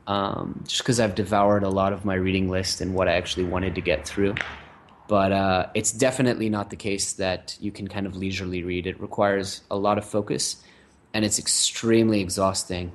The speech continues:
In fact, I even tell people in the course, once you become a super learner, it's likely you'll want to integrate kind of napping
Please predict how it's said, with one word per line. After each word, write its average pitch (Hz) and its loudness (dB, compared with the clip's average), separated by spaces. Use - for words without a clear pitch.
In 101 -6
fact, 101 -2
I 104 4
even 107 0
tell 107 2
people 104 -4
in 95 0
the 95 0
course, 95 0
once 131 6
you 135 4
become 135 2
a 113 0
super 113 0
learner, 107 2
it's - 0
likely 107 4
you'll 104 4
want 98 -2
to 95 -2
integrate 101 0
kind 95 -2
of 95 -4
napping 117 2